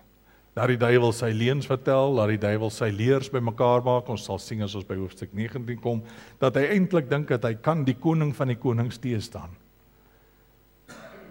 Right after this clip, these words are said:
Ons, ons vier die feit asof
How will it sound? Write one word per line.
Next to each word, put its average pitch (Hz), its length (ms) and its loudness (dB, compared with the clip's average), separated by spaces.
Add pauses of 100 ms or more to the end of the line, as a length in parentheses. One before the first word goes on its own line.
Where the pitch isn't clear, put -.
(460)
Ons, 135 280 0 (1300)
ons 110 300 -4
vier 151 180 0
die 127 160 -4
feit 113 320 -4
asof 107 320 -6